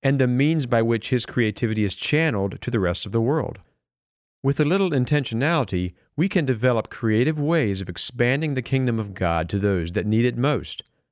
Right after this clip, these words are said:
Perhaps God wants you to follow in the footsteps of those who have served Him in the hard places around the world.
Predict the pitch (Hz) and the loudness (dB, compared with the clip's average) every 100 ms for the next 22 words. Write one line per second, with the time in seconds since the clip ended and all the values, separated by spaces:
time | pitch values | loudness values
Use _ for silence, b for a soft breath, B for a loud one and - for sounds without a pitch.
0 | _ _ _ _ _ - 147 196 202 - | _ _ _ _ _ -2 2 2 0 -2
1 | 147 123 120 117 117 - 135 110 - 131 | 2 2 2 0 0 -2 -2 -2 0 2
2 | 139 107 107 104 - 156 - 113 - 107 | 2 2 0 -2 -2 -4 0 -2 0 -4
3 | 95 107 113 - 107 - - 139 139 107 | 0 2 2 2 0 0 0 0 0 -2
4 | 104 104 95 - 113 175 165 101 87 - | -2 -2 -4 -2 0 0 0 -4 -4 -4
5 | 87 92 90 87 82 78 69 | -2 -2 0 -2 -2 -2 -4